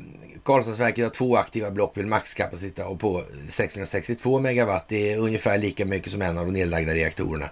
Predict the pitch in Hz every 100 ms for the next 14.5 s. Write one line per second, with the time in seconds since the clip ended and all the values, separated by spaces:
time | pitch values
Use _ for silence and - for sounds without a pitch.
0 | - - - - 123 - 127 117 - 110
1 | 143 - - 113 - - - 123 127 -
2 | - - - - - - - - - -
3 | - 104 107 - - 170 165 151 123 131
4 | 139 135 127 - 120 117 139 160 - 123
5 | 120 117 117 - - - - - - -
6 | - - - - 113 95 95 107 131 143
7 | 143 117 104 117 135 - 123 107 147 131
8 | 98 98 98 98 - 127 101 90 87 80
9 | - - - - - 110 85 85 - 123
10 | 131 113 - - - - - - - -
11 | - - - - - - - - - -
12 | - - - - - - - - - 131
13 | 101 113 165 110 92 - - - - -
14 | - - - -